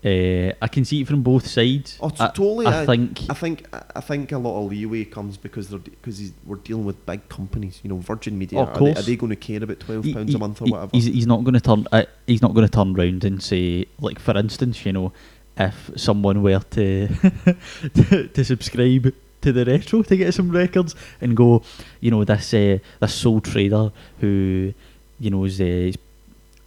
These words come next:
Speaker 1: busting his balls to, to make some money and run a company and find records to send to people. Uh, you know, if you, if you threaten to cancel, he will offer you five pounds off a month. He will not offer you five pounds off a month, I'll tell you that for free.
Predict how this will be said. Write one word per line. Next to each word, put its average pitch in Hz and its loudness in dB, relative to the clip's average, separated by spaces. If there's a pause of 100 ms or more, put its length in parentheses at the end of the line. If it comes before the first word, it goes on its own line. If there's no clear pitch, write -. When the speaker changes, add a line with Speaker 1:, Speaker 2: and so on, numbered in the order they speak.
Speaker 1:
busting 107 -2
his 104 0
balls 98 0
to, 98 0 (200)
to 92 -2
make 98 -4
some 107 -8
money 101 -6
and 95 -8 (140)
run 110 -2
a 107 -2
company 110 2
and 98 0
find 104 -2
records 110 -2
to - -8
send 104 -2
to - 0
people. 113 4 (580)
Uh, 107 -2
you 95 2
know, 101 6
if - -4
you, 135 6
if - 0
you 135 6
threaten 120 4
to 120 4
cancel, 117 0
he 117 -4
will 104 0
offer 107 0
you 104 4
five 104 0
pounds 104 2
off 101 0
a 101 -6
month. 107 -4 (100)
He - -8
will 95 -4
not 104 -6
offer 104 -12
you 92 -8
five 90 -10
pounds 92 -10
off 92 -10
a - -6
month, 107 -6
I'll 104 -6
tell 98 -6
you 98 -6
that 92 -8
for 104 -10
free. 113 -8